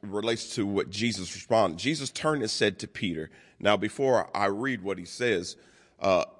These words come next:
I wanna remind you that earlier in this chapter, which I didn't go to on Sunday, I, I just referenced this. Earlier in this chapter,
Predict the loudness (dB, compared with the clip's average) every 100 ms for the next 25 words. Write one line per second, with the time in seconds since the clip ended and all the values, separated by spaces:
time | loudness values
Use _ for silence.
0 | _ _ 0 2 2 2 4 2 2 -2
1 | -2 -2 -2 2 2 4 4 4 2 -2
2 | -2 0 0 -2 -6 -6 -2 -4 -2 -4
3 | -4 -4 -6 -4 -2 0 0 -4 -4 -2
4 | -4 -4 -6 -2 -2 -2 -10 -10 0 2
5 | 4 2 0 -4 -2 0 0 -4 -8